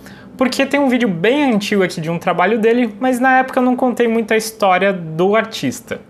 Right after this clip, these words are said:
E o Vincent van Gogh tem uma das histórias mais emocionantes na história da arte ocidental e eu quero contar a história pra vocês hoje.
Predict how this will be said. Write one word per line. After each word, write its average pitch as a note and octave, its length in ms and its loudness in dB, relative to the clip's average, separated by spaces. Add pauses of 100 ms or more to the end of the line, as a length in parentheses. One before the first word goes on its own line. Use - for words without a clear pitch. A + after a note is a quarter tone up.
E A#3 60 -2
o - 20 0
Vincent B3 320 0
van G#3+ 180 0
Gogh A3 280 4
tem A3+ 160 2
uma A3+ 160 2
das G#3+ 160 2
histórias G3+ 400 2
mais A3 280 2
emocionantes G#3 880 0
na G3 240 2
história F#3+ 360 0
da F#3 100 2
arte F3 300 0
ocidental G#3+ 800 -2
e G#3 80 -4
eu A3+ 120 2 (160)
quero A3 240 0
contar G#3 260 -2
a - 20 2
história F#3+ 280 -2
pra F#3+ 140 0
vocês F3+ 380 -2
hoje. - 280 -4